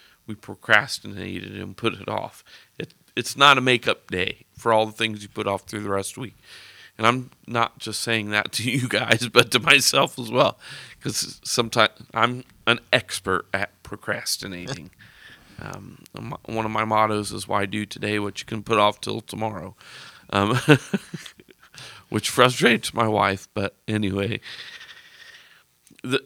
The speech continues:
the Sabbath isn't intended for that. It's, it's a day for you to rest your body and to renew your soul, um, by, by meeting with God's people, by, through prayer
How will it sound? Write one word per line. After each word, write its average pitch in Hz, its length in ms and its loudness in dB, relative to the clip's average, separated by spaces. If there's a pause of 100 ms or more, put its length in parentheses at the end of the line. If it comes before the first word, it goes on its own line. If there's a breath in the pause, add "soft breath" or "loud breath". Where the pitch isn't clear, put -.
the 127 140 -2
Sabbath 143 440 6
isn't 117 300 0
intended 110 600 -4
for - 140 -12
that. 95 260 -8
It's, 92 320 -4
it's 117 200 -2
a 113 60 -4
day 120 520 2 (260)
for 120 200 -6
you 110 180 -4
to 104 100 -8
rest 104 380 -2
your 127 80 -8
body 101 480 -2 (1000 loud breath)
and 107 380 0
to 107 180 -4
renew 104 300 -2
your 120 360 0
soul, 101 540 0 (720 soft breath)
um, 92 320 -10 (180)
by, 104 460 -4 (1200)
by 107 160 0
meeting 117 420 0
with 113 180 -4
God's 107 380 -2
people, 98 500 -8 (460)
by, - 200 -6 (100)
through 110 220 -10
prayer 113 520 0